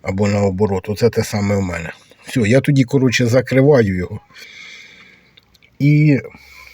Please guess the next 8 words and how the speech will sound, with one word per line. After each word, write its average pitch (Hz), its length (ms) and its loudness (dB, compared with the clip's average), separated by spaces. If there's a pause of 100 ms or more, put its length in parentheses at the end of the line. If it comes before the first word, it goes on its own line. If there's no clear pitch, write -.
(380)
чіпляю, 123 560 2
навірно, 117 480 2
я 117 180 2
дискову, 110 640 -4 (1000)
кидаю 117 460 2
його 117 160 2
в 117 60 2
нагрузку. 117 720 -2